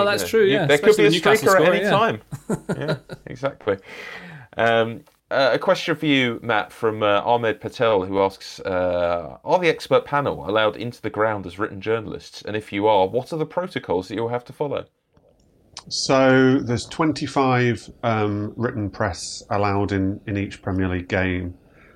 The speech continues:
Speaker 3: Um, and the protocol seems to be, we're not being tested. We will be, have our temperatures taken on arrival, I'm told. And, and then obviously when we, we sit inside the, the,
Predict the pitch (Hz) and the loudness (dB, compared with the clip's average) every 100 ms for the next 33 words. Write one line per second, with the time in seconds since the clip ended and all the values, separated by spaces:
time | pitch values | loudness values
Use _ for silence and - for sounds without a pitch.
0 | _ _ - 104 98 92 92 95 - _ | _ _ -4 0 2 2 2 0 -4 _
1 | _ - _ 104 104 101 101 101 98 92 | _ -20 _ -2 0 0 -2 -2 -2 -4
2 | - 101 - 127 110 - 101 90 104 95 | -6 -12 -2 -2 -2 -2 -4 -2 -4 -4
3 | - 101 110 147 135 139 131 123 - 123 | -2 -2 0 -2 0 0 0 -4 -8 -10
4 | - - 92 87 - _ _ _ _ _ | -10 -10 -8 -10 -14 _ _ _ _ _
5 | _ 110 104 107 127 135 127 110 113 113 | _ -2 0 2 2 4 2 0 2 2
6 | 107 - 120 110 98 95 - 107 95 95 | 0 -2 -2 -2 -8 -10 -6 -2 -4 -2
7 | 98 95 92 _ _ _ _ 101 95 95 | -2 -2 -6 _ _ _ _ -6 -2 0
8 | 101 101 92 87 90 - - 90 90 - | 0 0 0 -2 -4 -6 -6 -4 -6 -4
9 | 98 87 87 98 - - - 95 92 92 | -4 -2 -2 -6 -10 -12 -6 -4 -2 -2
10 | 95 95 - _ - - - - _ 107 | -2 -4 -6 _ -20 -20 -20 -20 _ -2
11 | 104 110 113 113 - 123 113 113 110 113 | 2 2 2 2 0 0 2 4 4 2
12 | - 117 - 127 117 104 117 107 104 95 | 0 -2 0 0 -2 0 0 0 -2 -6
13 | - | -8